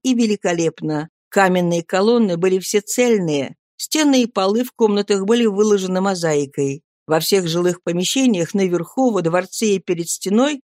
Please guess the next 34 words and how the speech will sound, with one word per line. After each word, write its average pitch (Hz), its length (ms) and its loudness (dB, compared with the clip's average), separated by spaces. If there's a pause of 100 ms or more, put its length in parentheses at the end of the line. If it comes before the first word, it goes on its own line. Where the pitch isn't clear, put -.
(100)
он 262 180 0
приказал 240 600 2
вырубить 220 420 2
в - 40 -14
скалах 254 420 0
много 226 540 2
больших 190 440 -2
цистерн, 269 880 -2 (120)
устроив 233 560 2
их 190 180 -4
так, 262 260 -2
чтобы 175 300 -4
они 214 220 2
могли 196 360 0
давать 180 380 -2
такой 196 380 2
же 170 120 -2
обильный 185 460 -2
запас 165 400 -6
воды, 170 500 -2
какой 165 360 0
могут 214 440 0
доставлять 170 560 -4
источники. 139 880 -4 (300)
Из 240 140 2
дворца 262 500 0
вёл 262 260 2
на 226 160 2
самую 220 440 2
верхушку 190 500 -4
утёса 247 400 0
вырубленный 202 600 2
в 175 40 -10
скале 214 520 0